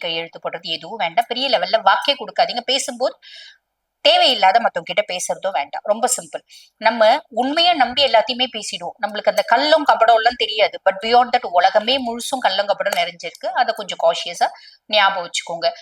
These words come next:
அதுக்கப்புறம் வந்து பாருங்க, நாலாம் பாவம் சுக தாயார் ஸ்தானத்துல கேது,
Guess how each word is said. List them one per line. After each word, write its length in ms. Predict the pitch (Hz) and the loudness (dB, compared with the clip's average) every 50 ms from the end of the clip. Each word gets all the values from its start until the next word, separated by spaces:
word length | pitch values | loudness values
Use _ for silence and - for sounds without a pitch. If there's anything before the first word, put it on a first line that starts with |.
| - - - - 240 | -20 -14 -2 0 0
அதுக்கப்புறம் 420 | 240 - - 262 247 269 285 269 247 | 0 2 2 0 2 2 2 0 0
வந்து 160 | 226 233 - | 0 0 -2
பாருங்க, 220 | 202 196 214 240 226 208 208 | -2 0 0 -6 -2 0 0
நாலாம் 320 | 220 247 269 262 247 - 226 | 2 2 2 0 2 2 2
பாவம் 240 | 202 202 214 214 - | 2 2 0 -4 -8
சுக 200 | 240 220 262 262 262 233 | -4 -2 -2 2 4 4
தாயார் 360 | 208 214 220 226 220 214 - | 4 4 4 2 2 0 0
ஸ்தானத்துல 380 | - 220 202 202 - - 214 202 - | -4 -6 -6 -6 -8 -10 -12 -12 -10
கேது, 240 | 208 202 202 - 220 | -14 -14 -12 -12 -6